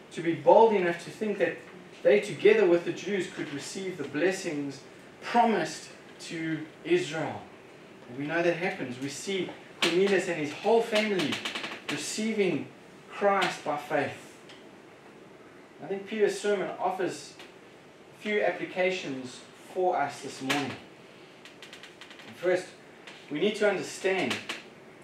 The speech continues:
the basic facts about the life and the ministry of Jesus before we can share the gospel. We have to help people understand before they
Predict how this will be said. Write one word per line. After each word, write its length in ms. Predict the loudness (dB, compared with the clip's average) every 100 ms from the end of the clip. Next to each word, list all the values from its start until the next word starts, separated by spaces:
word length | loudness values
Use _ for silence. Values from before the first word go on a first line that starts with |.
| -20 -20 -20
the 80 | 0
basic 360 | 4 4 0 -6
facts 380 | -2 0 -2
about 300 | 0 0 0 -4 -14 -8
the 80 | -4
life 480 | -2 -2 -4 -12 -20 -20 -20 -10
and 80 |
the 80 | -4
ministry 600 | -4 -4 -6 -6 -4 -4 -8 -18 -12 -8
of 180 | -6
Jesus 420 | -4 -2 -2 -2 -8 -12 -16 -20 -20 -20 -8
before 720 | -4 -4 0 2 4 4 2 -4 -16 -16 -8
we 180 | -4
can 420 | -2 -2 -2 -6 -12 -20 -20 -20 -18
share 560 | -12 -4 2 6 8 8
the 80 | 8
gospel. 520 | 8 8 4 0 0
We 160 | 2 2
have 180 | 0 0
to 240 | -2 -2 -2
help 220 | 2 2 0
people 260 | -2 0
understand 1000 | 2 0 -4 -8 -2 0 2 2 0 -4 -10 -18 -12
before 520 | -10 2 6 6 6
they 420 | 6 6 6 0